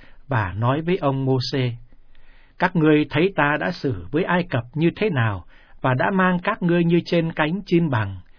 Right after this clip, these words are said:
mà đem đến với ta. Vậy giờ đây, nếu các ngươi thực sự nghe tiếng ta và giữ giao ước của ta,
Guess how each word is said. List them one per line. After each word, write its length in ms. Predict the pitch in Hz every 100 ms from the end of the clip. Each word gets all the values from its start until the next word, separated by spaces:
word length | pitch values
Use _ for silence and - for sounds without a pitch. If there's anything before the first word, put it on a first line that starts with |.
| - -
mà 300 | 123 101 92
đem 240 | 143 147
đến 240 | 147 147 175
với 200 | 143 160
ta. 260 | 135 131 123 - - - - - -
Vậy 260 | 147 151 139
giờ 260 | 123 135
đây, 280 | 147 180 175 - - -
nếu 140 | 156 180
các 180 | 220 196
ngươi 200 | 185 175
thực 260 | 131 120
sự 260 | - 135 135
nghe 220 | 156 170 160
tiếng 220 | 151 165
ta 300 | 190 151 147 147 - -
và 180 | 139 131
giữ 240 | 123 160 202
giao 260 | 180 175
ước 280 | 180 233 -
của 200 | 131 98 85
ta, 300 | 156 143 143